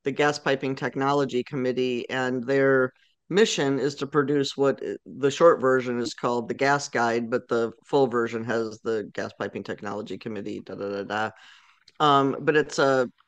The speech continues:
they were, I know they've been around for over fifty years because we had the fifty-year kind of celebration at fifty-two years, actually, 'cause fifty years hit during covid.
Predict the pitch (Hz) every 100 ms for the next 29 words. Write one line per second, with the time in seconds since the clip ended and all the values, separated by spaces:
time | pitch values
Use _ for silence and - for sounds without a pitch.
0 | _ 139 147 147 139 135 127 - - 147
1 | 170 190 196 170 165 151 147 147 143 131
2 | 127 139 139 139 139 143 131 131 127 127
3 | 127 131 123 123 127 123 - 127 120 120
4 | 123 123 120 120 _ _ _ _ _ -
5 | 156 123 - 135 127 123 131 135 135 127
6 | 123 120 120 - 127 - 139 139 113 -
7 | 135 113 117 117 104 110 113 117 117 -
8 | 120 110 110 113 - - 120 113 110 123
9 | 123 127 117